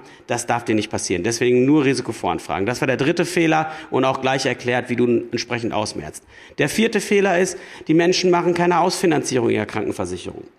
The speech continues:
Das heißt also, du gehst hin, schließt so einen Vertrag ab, bist meinetwegen angestellt, zahlst sechshundert Euro im Monat.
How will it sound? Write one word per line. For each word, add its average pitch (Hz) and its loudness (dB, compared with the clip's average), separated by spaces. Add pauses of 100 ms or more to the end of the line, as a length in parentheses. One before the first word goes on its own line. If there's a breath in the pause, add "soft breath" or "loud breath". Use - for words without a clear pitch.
(260 loud breath)
Das 127 -2
heißt 170 0
also, 151 2
du 143 2
gehst 139 0
hin, 190 4
schließt - 0
so 151 2
einen 131 2
Vertrag 107 -2
ab, - -2
bist 127 -2
meinetwegen 120 2
angestellt, 180 0
zahlst 123 -2
sechshundert 117 0
Euro 180 2
im 180 2
Monat. 185 2